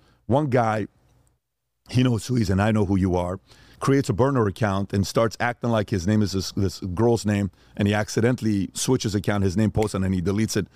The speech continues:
So we know exactly who this guy was. He got caught. It was so embarrassing and beautiful at the same time.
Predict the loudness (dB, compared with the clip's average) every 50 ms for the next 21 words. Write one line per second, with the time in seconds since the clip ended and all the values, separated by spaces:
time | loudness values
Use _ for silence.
0 | -20 -16 -12 -4 -2 0 2 2 4 4 2 2 2 0 -2 -2 0 -2 0 0
1 | -2 -2 -2 -2 0 0 -2 -2 0 0 0 0 0 0 -2 -2 0 0 -2 -2
2 | -2 0 0 0 2 2 0 0 0 -2 -2 -4 -4 -4 -4 -4 -6 _ -20 -20
3 | -12 -4 0 0 2 2 4 4 4 4 2 0 0 0 0 0 -2 -4 -4 -2
4 | -2 -2 0 0 0 -2 -2 -4